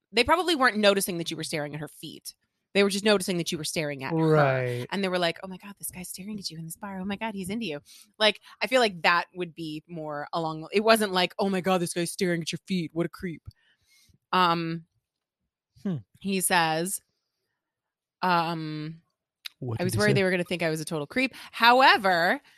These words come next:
Speaker 1: they both just giggled and both girls started to dangle their heels. Once they n-
Speaker 2: Oh.
Speaker 1: noticed that I had noticed and started to blush, they giggled even more.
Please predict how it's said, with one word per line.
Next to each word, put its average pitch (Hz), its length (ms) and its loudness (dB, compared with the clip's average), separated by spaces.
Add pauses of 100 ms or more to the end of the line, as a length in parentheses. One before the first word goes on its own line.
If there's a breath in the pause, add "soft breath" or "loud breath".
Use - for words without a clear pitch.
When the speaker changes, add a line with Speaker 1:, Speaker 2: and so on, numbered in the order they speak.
(220 soft breath)
Speaker 1:
they 208 140 6
both 185 300 4
just 226 220 0
giggled 214 440 4
and 185 160 0
both 175 240 2
girls 190 300 2
started 170 320 0
to 208 80 -4
dangle 151 340 0
their 151 120 -4
heels. 165 500 -4
Once 175 300 -2
they 170 140 4
n- 359 300 -2
Speaker 2:
Oh. 330 60 -2
Speaker 1:
noticed 262 480 6
that 208 120 2
I 180 180 4
had 175 480 0
noticed 160 540 -2
and 175 160 -2
started 156 360 -2
to 170 80 -10
blush, 220 440 2
they 185 180 0
giggled 165 400 -2
even 165 280 -2
more. 202 400 0